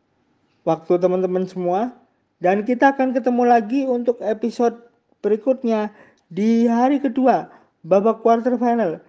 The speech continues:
yang menyajikan Portugal versus Maroko dan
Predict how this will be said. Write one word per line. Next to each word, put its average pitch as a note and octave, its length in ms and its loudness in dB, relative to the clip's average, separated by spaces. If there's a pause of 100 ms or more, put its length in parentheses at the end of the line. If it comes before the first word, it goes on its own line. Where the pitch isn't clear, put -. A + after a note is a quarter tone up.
(300)
yang G#3 240 -2
menyajikan G#3+ 760 0
Portugal A3+ 1080 2
versus F3 400 -6
Maroko F#3 720 -4 (320)
dan D#3+ 480 -4